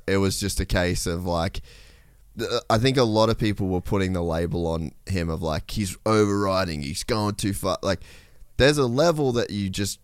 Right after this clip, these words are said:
you ride at that's, like, your level, you know, and every rider can experience this. It's like, "This is the safe zone. I'm going hard, but I, I'm not getting sketchy." And then he would be in that zone, and then the bike would do something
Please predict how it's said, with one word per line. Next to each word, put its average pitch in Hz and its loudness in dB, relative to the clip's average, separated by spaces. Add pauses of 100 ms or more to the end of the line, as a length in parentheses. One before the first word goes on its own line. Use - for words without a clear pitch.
you 82 -4
ride 110 2
at 85 -2 (240)
that's, - -4
like, 71 -6
your 92 2
level, 78 -4 (300)
you 92 -2
know, 87 0
and 90 0
every 156 2
rider 82 0
can - -6
experience 73 -8
this. - -6
It's - -10
like, 71 -6
"This 110 -2
is 113 -4
the 110 -4
safe 98 0
zone. 92 -2 (320)
I'm 82 -6
going 110 4
hard, 95 0
but 78 -4
I, 71 -4
I'm 85 -4
not 98 -2 (380)
getting 95 -2
sketchy." 87 -4 (500)
And 104 2
then 92 2
he 117 0
would 113 2
be 95 -2
in 110 0
that 98 -2
zone, 85 -2 (560)
and 95 2
then 90 0
the 87 0
bike 90 0
would 90 -4
do 90 0
something 82 -4